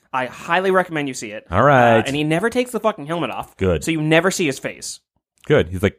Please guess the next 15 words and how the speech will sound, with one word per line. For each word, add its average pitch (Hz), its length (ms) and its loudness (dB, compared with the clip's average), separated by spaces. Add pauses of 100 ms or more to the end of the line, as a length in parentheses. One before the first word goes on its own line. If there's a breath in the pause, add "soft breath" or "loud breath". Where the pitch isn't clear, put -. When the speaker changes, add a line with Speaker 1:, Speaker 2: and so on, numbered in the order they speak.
(120)
Speaker 2:
uh, - 340 -12
Lucha. 110 400 2 (400)
Speaker 1:
Exactly. 151 560 0
He's 135 140 -10
like 151 140 -4
a 151 40 -8
luchador. 117 420 -8
He 143 120 -4
is 123 180 -6 (140)
the 139 100 -8
blue 175 220 2
demon 160 380 2
of 127 280 0
the, 120 420 -6 (200)
uh, 113 560 -4